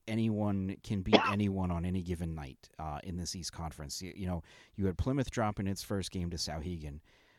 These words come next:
Uh, Kennett also lost its first game over the weekend, falling, uh, at home to Sanborn. Uh,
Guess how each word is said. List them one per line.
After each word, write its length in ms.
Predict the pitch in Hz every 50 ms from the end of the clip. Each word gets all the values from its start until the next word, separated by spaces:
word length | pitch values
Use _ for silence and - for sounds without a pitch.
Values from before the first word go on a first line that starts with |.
| _ - -
Uh, 220 | 92 87 85 82 -
Kennett 380 | - 123 135 151 165 127 95 - _
also 500 | - 117 117 123 - - 110 95 87 85 - - _ _
lost 340 | - 101 92 92 87 - -
its 160 | 131 127 -
first 320 | - - 113 98 85 - -
game 420 | - 87 85 85 82 80 82 - - _ _ _ _ _ -
over 220 | 101 87 82 95
the 80 | 82 87
weekend, 400 | 87 92 90 - 92 87 85 -
falling, 360 | - 101 95 95 87 85 82 - -
uh, 360 | 101 90 87 85 82 82 78 - - - _ _ -
at 140 | 131 135
home 500 | - - - 135 143 147 139 104 92 78 73 -
to 100 | - 85
Sanborn. 760 | - - 110 92 85 87 90 87 85 82 76 71 76 76 - _ _ _ _ _ _ _ _ _ _ _ -
Uh, 420 | - 95 92 90 87 85 82 78